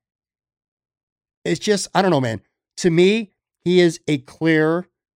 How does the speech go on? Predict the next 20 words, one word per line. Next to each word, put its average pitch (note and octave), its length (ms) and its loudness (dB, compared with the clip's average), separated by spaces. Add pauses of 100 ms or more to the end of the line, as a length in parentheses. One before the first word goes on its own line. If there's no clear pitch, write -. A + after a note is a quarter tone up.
(200)
and C3+ 140 -6
present D#3 580 -4
upgrade C#3 500 -4
to E3+ 120 0
me D#3 380 2 (640)
over D3+ 320 2
Devin C#3 400 -2
Singletary C3+ 880 -6 (680)
and C#3+ 180 -4
Zach A#2+ 260 -2
Moss. G2+ 400 -8
<laughs> - 40 -6 (880)
It's B3 240 2
not D#3+ 200 4
even A2+ 240 -4
close. - 440 -6 (520)
All E3+ 80 2
right, G3 200 4 (100)
Joe F#3 280 4
Tyron, G3 680 0